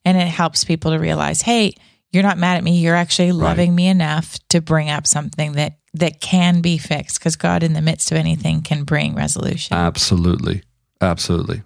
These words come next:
Speaker 2: So here's our encouragement for you this week. Ask the Lord about any friction in your relationships. So just do a relationship audit with the Holy Spirit. And if you've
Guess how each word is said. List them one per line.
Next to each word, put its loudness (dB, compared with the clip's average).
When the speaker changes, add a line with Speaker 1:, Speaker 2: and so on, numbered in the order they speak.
Speaker 2:
So 2
here's 2
our 2
encouragement 0
for -4
you 0
this -4
week. -6
Ask -2
the 0
Lord 0
about 2
any 2
friction 0
in 2
your 4
relationships. -2
So 0
just 2
do 2
a 2
relationship 2
audit 2
with 0
the 0
Holy 2
Spirit. -2
And 2
if 2
you've 2